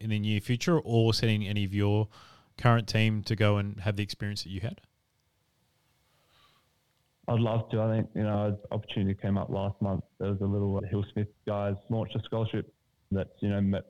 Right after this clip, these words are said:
Speaker 2: for hospitality and, and winemakers to, to use money to go and travel, and whether it's go to a vintage or go work in a venue. You know, I applied for that and, you know, going to work at places like Noble Rot and those places in sort of, you know, in London and, and in Paris would be awesome. Just seeing,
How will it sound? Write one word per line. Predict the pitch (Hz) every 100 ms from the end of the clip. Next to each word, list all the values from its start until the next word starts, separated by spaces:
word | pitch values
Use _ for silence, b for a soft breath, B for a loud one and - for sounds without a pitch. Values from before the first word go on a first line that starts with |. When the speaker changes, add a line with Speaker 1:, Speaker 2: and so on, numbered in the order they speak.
| _
Speaker 2:
for | 95
hospitality | 104 - 104 98 101 98
and, | 98 98 -
and | 95 90 90 95
winemakers | 98 98 101 101 - 98 92 -
to, | 101 95 _ _ _ _ _
to |
use | 123 131
money | 123 123 123
to | 120
go | 120
and | 113
travel, | 110 117 113 117
and | 110
whether | 110 110
it's | -
go | 113
to | 110
a | 104
vintage | 104 104 110
or | 107 101
go | 104
work | 101 104 95
in | 107
a |
venue. | 98 104 104 98 95
You | 104
know, | 98
I | 101
applied | 95 98 95 -
for |
that | 98 98
and, | 95 101
you | 101
know, | 98
going | 104 101
to |
work | 98 101 101
at | 98 - _ _ _ _ _ _
places | 104 107 104 104
like | - -
Noble | 120 120 113 110
Rot | 104 104 - - -
and | 101
those | 101 98
places | 98 95 101 92
in | 95
sort | 104 95
of, | 92
you | 95
know, | 92
in | 95
London | 98 101 98 95
and, | 95 95 92
and | 92
in | 92
Paris | 90 95 92 -
would | 90
be | 92
awesome. | 90 98 - 101 95 _ _ -
Just | 110 98
seeing, | 120 113 113